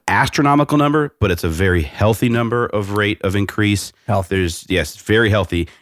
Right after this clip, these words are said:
Speaker 1: And, uh, Vegas, which doesn't surprise me, this a little higher, is six point four.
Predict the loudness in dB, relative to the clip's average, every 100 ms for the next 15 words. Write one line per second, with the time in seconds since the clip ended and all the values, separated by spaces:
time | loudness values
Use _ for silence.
0 | -2 0 0 -2 -4 0 2 4 4 4
1 | 2 -2 -2 0 2 2 0 -2 0 2
2 | 2 2 0 0 2 2 2 0 -2 -2
3 | -2 -2 0 0 -2 0 0 -2